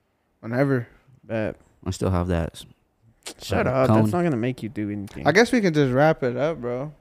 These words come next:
Speaker 2: Like a condom?
Speaker 1: Nah.
Speaker 2: You don't like to wrap it up?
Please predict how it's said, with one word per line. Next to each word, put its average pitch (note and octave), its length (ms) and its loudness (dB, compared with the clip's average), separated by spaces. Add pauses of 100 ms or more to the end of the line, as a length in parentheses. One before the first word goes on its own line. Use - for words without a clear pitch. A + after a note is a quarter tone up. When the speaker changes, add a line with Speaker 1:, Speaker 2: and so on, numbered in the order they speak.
(120)
Speaker 2:
Like A2 160 -10
a - 40 -16
condom? D#3 400 -8 (1500)
Speaker 1:
Nah. - 360 -16 (720)
Speaker 2:
You C#3+ 80 -14
don't B2 120 -4
like A#2 160 -4
to A#2 80 -8
wrap A#2 200 -4
it - 60 -10
up? B2+ 180 -8